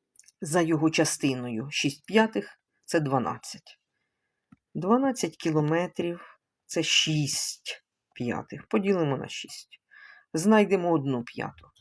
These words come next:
і помножимо на п'ять. Два кілометра. Риска дробу — це знак ділення. Помножити на п'ять.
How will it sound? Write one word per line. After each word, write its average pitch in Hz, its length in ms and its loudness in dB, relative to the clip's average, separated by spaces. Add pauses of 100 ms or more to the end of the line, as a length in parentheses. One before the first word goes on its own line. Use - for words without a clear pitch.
(180)
і - 80 0
помножимо 190 680 4
на 120 120 -4
п'ять. - 500 -18 (2000)
Два 131 400 -4
кілометра. 226 840 -2 (440)
Риска 139 340 -2
дробу — 180 260 0
це 151 140 -2
знак 156 220 0
ділення. 127 440 -8 (920)
Помножити 135 580 -4
на 131 140 -6
п'ять. 214 540 -4